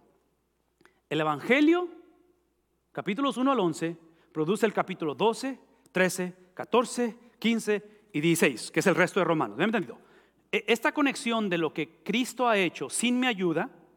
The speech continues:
cuando se abraza, me lleva ahora a actuar, me lleva ahora a trabajar, me lleva ahora a hacer lo que tengo que hacer, mis deberes cristianos. Pero vean, vean, vean lo que conecta, vean lo que conecta.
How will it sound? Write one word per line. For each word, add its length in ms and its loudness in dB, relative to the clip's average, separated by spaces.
cuando 280 4
se 160 0
abraza, 600 2
me 180 2
lleva 440 2
ahora 640 0
a 100 6
actuar, 480 0
me 140 -6
lleva 220 0
ahora 520 0
a 220 2
trabajar, 600 2
me 140 -6
lleva 220 0
ahora 360 2
a 60 -2
hacer 180 0
lo 120 -2
que 80 -6
tengo 180 -2
que 80 -4
hacer, 160 -6
mis 200 0
deberes 360 0
cristianos. 360 -6
Pero 140 -4
vean, 140 -2
vean, 640 -4
vean 140 0
lo 100 -2
que 80 -8
conecta, 560 2
vean 140 2
lo 60 4
que 80 0
conecta. 420 0